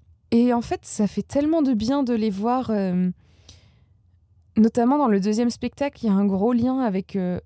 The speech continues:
avec le, le câlin et le support physique qu'on peut avoir. Et vraiment, euh, je pense qu'on a tendance à oublier un petit peu ce que c'est qu'un câlin.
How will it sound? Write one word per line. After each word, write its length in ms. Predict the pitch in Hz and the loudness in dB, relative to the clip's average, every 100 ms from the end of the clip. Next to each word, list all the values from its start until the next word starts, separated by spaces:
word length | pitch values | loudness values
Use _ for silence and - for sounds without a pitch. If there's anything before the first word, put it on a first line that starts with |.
| - | -6
avec 320 | 185 202 - | -4 -4 -4
le, 400 | 196 190 185 - - | -4 -2 -4 -6 -8
le 300 | - 185 190 | -4 -2 -2
câlin 440 | - 233 240 277 | -2 0 0 0
et 160 | 262 202 | 2 2
le 140 | 185 | 0
support 460 | - 247 - 262 - | -2 -6 -2 -4 -2
physique 520 | 262 226 269 - - - | -8 -8 -10 -12 -20 -6
qu'on 160 | 208 | -4
peut 160 | - 202 | -2 -4
avoir. 360 | 196 240 262 - - - - _ _ _ _ _ - | -2 -4 -6 -10 -20 -20 -20 _ _ _ _ _ 0
Et 80 | 185 | 0
vraiment, 540 | 190 233 254 294 247 | 2 2 2 2 2
euh, 460 | 196 185 180 170 170 - _ _ _ - | 2 2 2 2 -2 -8 _ _ _ -10
je 120 | - | -6
pense 160 | 294 - | -6 0
qu'on 100 | 226 | 0
a 60 | |
tendance 340 | 180 196 220 220 | 2 -2 -2 -2
à 80 | 202 | -2
oublier 380 | 180 196 220 | 0 0 0
un 80 | 294 | -2
petit 160 | 220 190 | -4 -8
peu 160 | 240 | -8
ce 100 | 262 | -8
que 140 | - 190 | -4 -4
c'est 180 | - 240 | -4 -6
qu'un 180 | 190 | -4
câlin. 420 | 170 220 220 202 | -4 -4 -2 -4